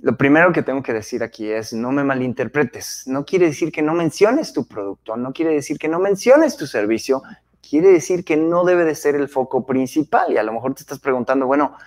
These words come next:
¿pero cómo? ¿O por qué? ¿O, o, o, o no me hace sentido?".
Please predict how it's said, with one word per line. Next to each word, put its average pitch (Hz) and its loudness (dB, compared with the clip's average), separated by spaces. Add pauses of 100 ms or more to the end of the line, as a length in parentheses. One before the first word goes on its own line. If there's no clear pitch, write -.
(380)
¿pero 131 2
cómo? 185 6
¿O 113 2
por 127 2
qué? 190 6
¿O, 151 6
o, - -4
o, 135 -6
o 135 -4
no 147 0
me 208 2
hace 214 0
sentido?". 175 4